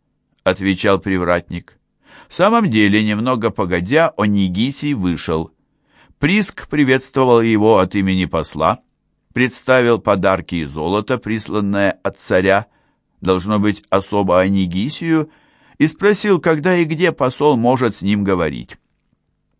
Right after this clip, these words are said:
Онигисий дал приближённым приказание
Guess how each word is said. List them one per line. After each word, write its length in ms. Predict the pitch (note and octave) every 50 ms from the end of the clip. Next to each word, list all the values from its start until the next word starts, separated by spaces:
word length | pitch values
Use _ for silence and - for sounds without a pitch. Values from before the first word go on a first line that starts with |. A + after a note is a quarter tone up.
| _ _ _ _
Онигисий 800 | - G#2 G#2+ G#2 G#2 G2+ F#2+ E2+ G2 B2 D3 C#3+ - C#3 C3 G2+
дал 240 | E2 G2 G2+ G2 E2+
приближённым 800 | - F2+ F2+ D#2+ F2 F2 E2 D#2 F2+ G2+ G2 F#2+ F#2 F2+ E2+
приказание 880 | D#2+ F#2 E2+ - E2+ D#2+ D2 D#2 D#2+ D#2 D#2 E2 E2+ F2+ F#2 G#2 A#2+